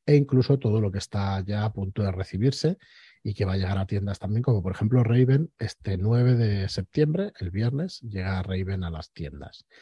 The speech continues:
Así que bueno, mm, jueves diez y media, todas las novedades y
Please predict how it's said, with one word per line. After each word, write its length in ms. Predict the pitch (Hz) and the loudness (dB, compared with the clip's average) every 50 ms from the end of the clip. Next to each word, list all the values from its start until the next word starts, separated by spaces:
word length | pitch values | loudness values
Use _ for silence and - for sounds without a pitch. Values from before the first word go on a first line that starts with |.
| - - - - - _ _ _ - | -20 -20 -20 -20 -20 _ _ _ -6
Así 260 | - 120 113 - 95 90 | -4 -4 -2 -2 -6 -6
que 100 | - 90 | -4 -4
bueno, 300 | 95 90 80 73 - - - | -4 -4 -4 -8 -12 -14 -12
mm, 400 | 104 101 107 110 107 98 98 98 | -8 -4 -4 -2 -2 -2 -4 -6
jueves 720 | - - - 139 139 127 113 104 98 98 - - - _ _ _ _ | -8 0 2 4 4 4 2 0 -2 -6 -8 -10 -12 _ _ _ _
diez 360 | - 98 107 123 135 - - | -12 -4 0 0 0 0 0
y 40 | 117 | 0
media, 400 | 120 139 147 160 175 190 214 - _ _ _ _ _ _ _ _ _ _ _ _ - | 0 2 2 2 2 0 0 -4 _ _ _ _ _ _ _ _ _ _ _ _ 4
todas 260 | 147 139 131 127 123 | 6 6 6 6 6
las 120 | 117 107 | 4 2
novedades 880 | 104 113 113 110 110 117 123 131 139 139 143 147 147 147 143 135 - - | 2 2 2 2 2 2 4 4 4 4 6 6 6 4 4 2 0 -2
y 100 | 101 | -4